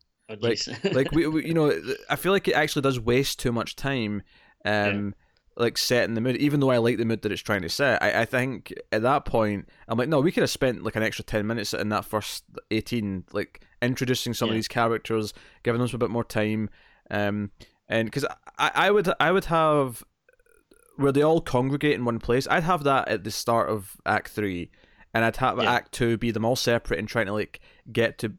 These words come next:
Speaker 2: better places. The problem is in the movie, though, that all happens in the space of, like, five minutes in, like, one little section. And
Speaker 1: Yeah.
Speaker 2: it's so late on that by that point, I, I just, I don't know. Like,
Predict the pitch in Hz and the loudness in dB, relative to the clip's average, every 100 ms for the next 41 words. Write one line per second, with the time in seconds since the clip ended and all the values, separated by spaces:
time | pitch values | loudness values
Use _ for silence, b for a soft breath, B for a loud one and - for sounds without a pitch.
0 | - - 110 87 - 113 107 104 - 208 | -10 0 0 0 0 -2 -2 -4 0 2
1 | 214 151 113 113 156 117 110 - B B | 2 0 0 0 0 2 0 -2 B B
2 | - 165 170 120 127 139 117 107 101 104 | -2 2 2 2 0 0 -2 -2 -4 -4
3 | 101 - 113 104 98 - 104 101 107 76 | -4 -2 -2 -2 -8 -2 -2 -2 -4 -6
4 | - - - 98 101 101 110 110 107 85 | -8 -8 -4 -4 -4 -2 -2 0 0 0
5 | 90 - - 92 - 87 62 - b b | -2 -4 -4 -4 -4 -10 -12 -14 b b
6 | - 107 104 101 92 - b 113 117 - | -6 -2 0 -2 -4 -8 b 0 0 2
7 | 151 165 165 143 110 117 110 101 101 - | 4 4 6 6 4 4 2 0 -2 0
8 | 107 117 - 110 101 - - 73 90 104 | 2 2 2 0 0 -2 -6 -2 -2 -2
9 | 123 - 147 196 135 98 - - 123 | -6 -8 -4 -2 -2 -4 -6 -2 -2